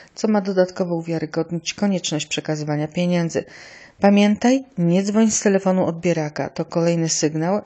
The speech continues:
że jest coś nie w porządku i należy natychmiast powiadomić policję”. Gotówka i kosztowności przekazywane są w miejscu zamieszkania oszukiwanej osoby albo na ulicy bądź w placówkach bankowych. Zdarza się, że sprawcy przyjeżdżają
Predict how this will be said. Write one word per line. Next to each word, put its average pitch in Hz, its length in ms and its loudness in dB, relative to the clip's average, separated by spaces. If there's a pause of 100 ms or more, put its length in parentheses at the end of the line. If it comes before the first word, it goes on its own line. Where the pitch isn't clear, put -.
że 156 380 0
jest 190 280 -2
coś - 220 -6
nie 165 120 -2
w - 80 -20
porządku 170 540 -4 (280)
i 180 80 -2
należy 165 340 0
natychmiast 175 600 0
powiadomić 147 500 -2
policję”. 160 460 -4 (460)
Gotówka 240 420 0
i 254 60 4
kosztowności 208 680 0
przekazywane 185 580 0
są 175 260 0
w 165 80 -4
miejscu 180 460 0
zamieszkania 170 680 -2
oszukiwanej 160 580 -4
osoby 156 460 -2 (340)
albo 170 280 0
na 180 120 0
ulicy 190 340 -2
bądź 156 240 -6
w - 60 -14
placówkach 165 480 -4
bankowych. 165 540 -4
Zdarza 160 380 -2
się, 202 340 -6
że 170 160 -2
sprawcy - 440 -6
przyjeżdżają 156 640 -2